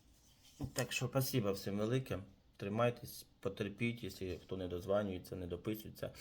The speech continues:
Зараз потихеньку ми налагоджуємо, е, повністю, е, ситуацію з повідомленнями, з відповідями, з розгрібанням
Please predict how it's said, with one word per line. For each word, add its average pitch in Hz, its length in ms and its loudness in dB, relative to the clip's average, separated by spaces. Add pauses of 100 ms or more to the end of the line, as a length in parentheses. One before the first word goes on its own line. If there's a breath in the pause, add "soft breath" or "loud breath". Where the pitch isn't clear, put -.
(280 loud breath)
Зараз 110 400 8
потихеньку 117 600 0
ми 90 120 -4
налагоджуємо, 92 760 2 (320)
е, 90 320 0 (100)
повністю, 98 920 2
е, 87 40 -4
ситуацію 104 760 -2
з - 140 -12
повідомленнями, 92 840 0
з 87 120 -8
відповідями, 90 580 -2
з 87 80 -8
розгрібанням 92 840 -2